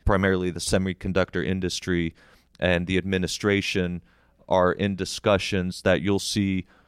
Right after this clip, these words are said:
you know, not the cutting edge equipment, what I call commodity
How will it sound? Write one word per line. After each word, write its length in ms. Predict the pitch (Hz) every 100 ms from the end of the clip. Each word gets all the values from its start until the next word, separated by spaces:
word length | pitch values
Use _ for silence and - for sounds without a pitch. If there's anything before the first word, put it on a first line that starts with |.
| _ _ _ _ _
you 100 | 104
know, 160 | 90 - -
not 380 | 107 110 110 -
the 180 | 101 -
cutting 400 | - 120 117 101
edge 300 | 92 90 -
equipment, 480 | 101 - 101 95 98
what 140 | 95
I 160 | 95 87
call 420 | - 101 90 -
commodity 800 | - 95 90 90 95 90 87